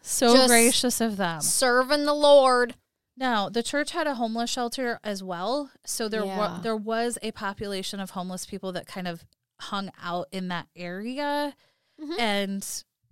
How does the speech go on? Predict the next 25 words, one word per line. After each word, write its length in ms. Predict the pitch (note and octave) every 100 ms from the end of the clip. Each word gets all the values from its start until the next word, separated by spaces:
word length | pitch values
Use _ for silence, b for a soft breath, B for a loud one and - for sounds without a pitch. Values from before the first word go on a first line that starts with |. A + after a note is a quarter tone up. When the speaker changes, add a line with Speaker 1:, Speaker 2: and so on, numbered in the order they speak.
| A3
Speaker 1:
they, 340 | A3 G3 G3 -
uh, 160 | - F#3+
obviously 460 | G#3 G3+ G3+ - G#3
offered 320 | F3+ F3 A4
Speaker 2:
Yeah, 60 | F#4
Speaker 1:
shelter. 340 | D4 C4 B3
Speaker 2:
so 100 | B3
they 60 | A3+
could 80 | A#3
have 120 | G#3+
the 80 | F#3+
shelter, 380 | - A#4+ - F#3
sure. 280 | - D#4+ F#3+ _ -
Speaker 1:
They 160 | B3+
did 300 | A#3 A#3+ C4
discover 540 | B3 C4+ - C4 D4+ D#4+
as 180 | A#3 A3
they're 120 | A3
digging 420 | G3+ A3 A3 G#3
into 360 | F#3 C4+ D4+ A#3
this 220 | G3+ G3
that 160 | - -
Kenneth 640 | - G#3+ A3 A3 - - - G#3
McDavid 540 | G3+ - G3 F#3+ F#3+
and 320 | F#3 F#3 F#3